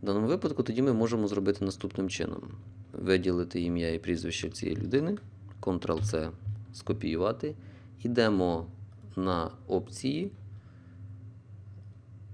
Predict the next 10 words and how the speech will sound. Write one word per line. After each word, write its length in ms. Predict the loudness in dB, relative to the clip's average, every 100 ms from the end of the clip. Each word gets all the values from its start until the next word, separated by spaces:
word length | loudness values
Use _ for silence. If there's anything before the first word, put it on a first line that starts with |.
| -16 -16 -16 -18 -12 -6
е, 380 | -4 -4 -4 0
налаштування 760 | 2 2 2 2 6 6 6
натискаємо, 720 | 2 0 -2 0 0 2 2 0
натискаємо 560 | -2 -2 0 2 0
блокування, 1080 | 2 4 4 4 2 4 2 2 0 0 -2 -6 -16 -18 -14 -14 -14 -18 -18 -16 -16 -16 -18 -20 -18 -16 -16 -16 -16 -18 -16 -2
блокувати 500 | 0 2 6 6 4
користувачів, 840 | 0 -2 -2 0 0 -2 -4 -6 -12 -16 -18 -18 -16 -16 -16 -16 -16 -16 -16 -16 -16 -16 -16 -16 -16
сама 300 | -2 2 4
верхня 520 | 6 6 6 2 0 -2 -14 -16 -16 -4
позиція, 680 | 0 2 0 0 2 2